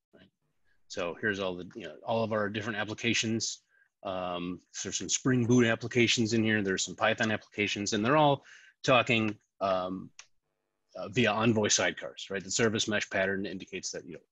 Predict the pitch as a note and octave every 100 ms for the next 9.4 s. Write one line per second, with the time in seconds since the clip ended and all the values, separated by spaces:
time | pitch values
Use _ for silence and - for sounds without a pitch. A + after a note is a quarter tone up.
0 | _ - - A2+ A2 G#2 G2+ G2+ G#2+ B2
1 | A2+ A#2 - - G#2+ - G#2 G2+ G#2+ F#2+
2 | F#2 A#2 A#2+ - - _ - - _ G#2
3 | G2+ G#2 F#2+ - G2+ F#2+ F#2 A#2 A#2+ A2+
4 | G2 G2 F#2 F2+ A#2+ C#3 B2+ C3+ B2 A2+
5 | G2 F#2 - A#2+ G#2+ F#2+ F#2 F2+ F#2 F2+
6 | - - _ _ - A2+ G#2+ G#2 G2+ -
7 | A2+ A2 B2+ B2 - - _ _ B2 G#2+
8 | G#2+ F#2 - A#2 A#2+ C3+ G#2 G2+ - B2
9 | B2 D3 -